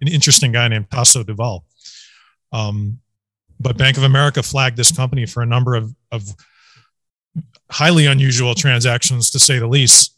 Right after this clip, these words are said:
um, from that hotel and, uh, to, uh, a, uh, a guy who's sort of a shadow, but who's connected to the highest levels of,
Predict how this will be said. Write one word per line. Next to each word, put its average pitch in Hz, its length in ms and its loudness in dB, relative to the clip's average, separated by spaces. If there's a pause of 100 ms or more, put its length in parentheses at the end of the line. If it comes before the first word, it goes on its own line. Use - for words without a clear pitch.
(140)
um, 107 320 -6
from 127 260 -2
that 127 160 2
hotel 123 540 -2 (480)
and, 117 340 -4
uh, 117 280 -2
to, 123 240 2
uh, 120 260 0 (1160)
a, 135 180 2
uh, 131 340 2
a 135 40 -4
guy 139 260 0
who's 139 140 2
sort 151 200 2
of 127 80 -6
a 117 60 -6
shadow, 135 540 0
but 117 160 -8
who's 127 120 -2
connected 135 460 -4
to 143 100 0
the 127 100 -2
highest 131 380 0
levels 117 460 -4
of, 107 200 -6